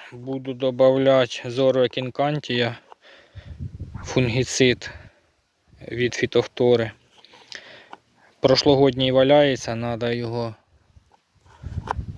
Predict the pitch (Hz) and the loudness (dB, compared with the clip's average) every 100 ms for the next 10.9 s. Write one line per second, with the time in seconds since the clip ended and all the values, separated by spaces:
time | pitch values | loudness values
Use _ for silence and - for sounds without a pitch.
0 | - 113 113 120 - 117 113 117 - 123 | -8 -4 -2 -2 0 -2 -2 -4 -2 0
1 | 117 110 110 - 101 110 120 120 131 127 | 0 -2 -6 -6 -6 -4 -2 0 0 0
2 | - - - 110 120 107 110 - 110 104 | -6 -16 -10 -8 -6 -6 -6 -8 -12 -12
3 | 110 - 101 - 107 101 107 107 104 - | -14 -12 -12 -10 -12 -12 -10 -10 -10 -14
4 | - - 107 110 110 113 110 - - 107 | -14 -10 -6 -2 2 2 2 -4 -6 -8
5 | - - - 110 - - - - - - | -8 -8 -6 -6 -8 -12 -12 -12 -16 -10
6 | - - 110 120 117 113 117 120 123 113 | -10 -4 -2 -2 -2 -4 -4 0 0 0
7 | - 110 110 113 110 113 - 113 - - | -6 -6 -4 -4 -6 -8 -8 -8 -10 -14
8 | - - - - 120 - 127 135 135 131 | -14 -12 -10 0 0 2 4 4 2 0
9 | 123 131 123 123 - - 123 123 120 120 | -4 -2 -2 0 0 0 0 -6 -8 -12
10 | - 110 110 107 - - - - | -12 -12 -12 -14 -16 -16 -18 -20